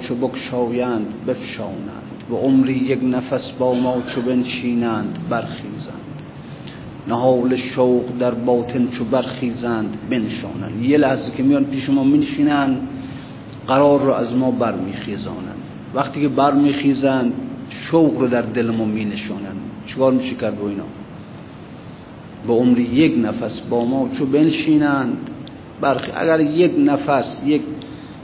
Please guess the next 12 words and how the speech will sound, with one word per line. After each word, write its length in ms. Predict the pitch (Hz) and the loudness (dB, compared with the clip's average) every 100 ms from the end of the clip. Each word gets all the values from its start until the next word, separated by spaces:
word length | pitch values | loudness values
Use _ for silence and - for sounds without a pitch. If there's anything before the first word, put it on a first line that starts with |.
| - | -8
لحظه 540 | 120 135 131 117 143 139 | -2 0 0 0 2 2
هم 140 | 127 | 2
اتفاق 480 | - - 123 143 127 | 0 -4 -2 0 0
افتاد 400 | 120 - 135 - | -2 -2 -2 -2
که 300 | 135 117 101 - - - - - - - - - - | -2 0 -2 -6 -12 -14 -16 -16 -16 -16 -16 -10 0
ما 180 | 123 135 | 4 6
رو 80 | |
قابل 440 | 131 - 120 131 131 | 4 4 4 6 2
دونستن، 640 | 127 127 120 127 120 107 | 2 0 0 -2 -2 -2
آمدن 480 | - 120 131 131 123 | -2 0 2 2 2
پیش 300 | - - - | 0 -4 -2
ما 220 | 127 127 | 0 0